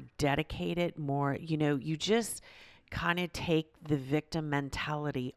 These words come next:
off of, "This is how always happens to me."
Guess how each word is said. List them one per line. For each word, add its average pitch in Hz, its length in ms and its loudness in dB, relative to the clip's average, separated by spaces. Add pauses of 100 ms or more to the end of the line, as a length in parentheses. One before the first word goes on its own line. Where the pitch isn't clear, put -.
off 135 340 -2
of, 123 140 -8
"This - 240 -8
is - 100 -12
how - 260 -10
always 147 380 -6
happens 160 500 -12
to - 200 -8
me." 127 420 -8